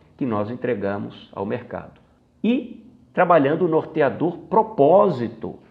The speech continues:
porque o nosso propósito de existência precisa impactar fortemente a vida dos nossos clientes, a vida da sociedade,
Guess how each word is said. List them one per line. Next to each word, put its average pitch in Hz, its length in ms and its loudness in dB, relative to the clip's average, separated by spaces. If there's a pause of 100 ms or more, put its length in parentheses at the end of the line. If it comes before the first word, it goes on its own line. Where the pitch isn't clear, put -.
porque 151 260 2
o 160 80 6
nosso 170 340 0
propósito 143 680 0
de 120 100 -6
existência 117 800 -4
precisa 151 680 -8
impactar - 920 -4
fortemente 160 1000 0 (440)
a 107 120 -2
vida 135 440 -4
dos 110 200 -6
nossos 104 220 -6
clientes, 101 640 -6 (380)
a 87 120 -6
vida 120 460 -4
da 98 160 -6
sociedade, 98 840 -6